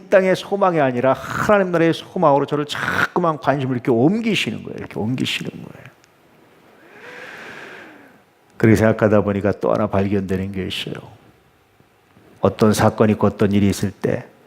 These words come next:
하나님이 잠잠하시면 나도 잠잠하겠습니다. 하나님이 판단하시면 나도 판단하겠습니다. 하나님이 심판하시면 나도 맡기겠습니다. 그러나 하나님이 안 하시면 나도 그거 가지고 아버지 뜻이 아닌 줄 알고 나도 안 하겠습니다.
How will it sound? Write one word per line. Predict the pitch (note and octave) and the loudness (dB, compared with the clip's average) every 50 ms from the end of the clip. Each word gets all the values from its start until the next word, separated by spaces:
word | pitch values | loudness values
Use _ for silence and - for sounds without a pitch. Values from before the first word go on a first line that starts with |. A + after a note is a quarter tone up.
| - - - - - _ | -20 -20 -20 -20 -16 _
하나님이 | - - - C#3 D3 C3+ B2+ A#2 A#2 A2 | -4 -2 2 2 4 4 4 4 2 2
잠잠하시면 | - - G2 F#2 G2+ G#2 A2+ G#2+ G#2 G2+ F#2+ - - - G2+ G2 G#2 | 0 -2 -4 -4 -2 0 0 2 2 0 -2 -2 -4 -6 -8 -6 -4
나도 | G2 F#2+ G2 - G2+ | -4 -4 -4 -4 -6
잠잠하겠습니다. | - - - F#2+ F#2+ - F#2 F2+ - F2+ - - - - - - C#3 - C3+ - - - - - _ _ _ _ _ _ _ _ _ _ _ _ _ _ _ _ _ _ _ _ _ _ _ _ _ _ _ _ _ _ _ _ _ - | -6 -6 -8 -6 -6 -6 -4 -4 -4 -4 -6 -6 -6 -6 -8 -10 -12 -16 -20 -20 -20 -20 -20 -20 _ _ _ _ _ _ _ _ _ _ _ _ _ _ _ _ _ _ _ _ _ _ _ _ _ _ _ _ _ _ _ _ _ -8
하나님이 | - - C#3+ D3 C#3+ C#3 B2+ B2 A#2+ | -2 0 2 4 4 6 4 4 2
판단하시면 | - - C#3+ C#3+ B2+ C3 B2 A#2 A2 A2 - - A2+ A2 | 0 -2 -4 -2 0 0 0 0 0 -4 -6 -8 -8 -6
나도 | G#2+ G#2 G2+ G2+ G2+ | -6 -6 -6 -6 -8
판단하겠습니다. | - - - - F#2+ - - - - - - - - - - - - - - - - _ _ _ _ _ _ _ _ _ _ _ _ _ _ _ _ _ _ | -12 -12 -14 -12 -10 -10 -10 -10 -10 -10 -10 -10 -10 -12 -16 -20 -20 -20 -20 -20 -20 _ _ _ _ _ _ _ _ _ _ _ _ _ _ _ _ _ _
하나님이 | - - D3 D3 C#3+ C#3 C#3 C3 | 0 2 4 4 4 4 2 0
심판하시면 | - - D#3 C#3+ - - D3 C3+ B2 A#2+ - - A2+ A#2 B2 B2+ | 0 -2 -6 -6 -4 -4 -2 -2 -2 -2 -4 -8 -10 -10 -8 -6
나도 | A2+ G#2 G#2+ - B2 | -4 -4 -4 -6 -8
맡기겠습니다. | B2+ A#2+ G#2+ - - - D3+ C#3 - - - - - - - - | -8 -6 -8 -8 -8 -8 -6 -6 -6 -6 -8 -12 -10 -8 -8 -8
그러나 | - - - - C3 | -8 -6 -4 -2 0
하나님이 | A#2 C3+ D#3 E3 D#3+ D3 D3 D3 | 0 2 2 2 2 2 4 2
안 | A#2+ A#2+ C3+ | 4 4 4
하시면 | D3+ D3 - - D3 C3+ D3+ G3 F#3+ - - _ _ _ _ _ _ - - _ _ _ _ _ _ _ _ _ _ _ _ _ _ _ | 2 0 0 -4 -4 -4 -4 -4 -6 -8 -14 _ _ _ _ _ _ -20 -20 _ _ _ _ _ _ _ _ _ _ _ _ _ _ _
나도 | F2+ A2 A#2 A2+ - C#3+ | 2 2 4 4 2 0
그거 | - - B2 C#3+ | 0 2 4 6
가지고 | C#3 C3 B2 B2 C3 A#2 | 6 6 4 4 4 4
아버지 | A2 A#2 D#3 D3 C3+ | 4 6 4 4 4
뜻이 | - C3+ B2 - - | 4 0 0 2 2
아닌 | D2 A2 C3+ C#3+ D3 C3+ | 4 4 4 4 2 2
줄 | C3+ B2+ | 0 0
알고 | A#2+ B2 B2 A#2+ | 0 0 0 0
나도 | A2 G#2+ - - E2 | 0 0 0 0 0
안 | D2+ - | 0 0
하겠습니다. | - - - - - - - - - - | 0 -2 -2 -2 -4 -6 -8 -10 -14 -18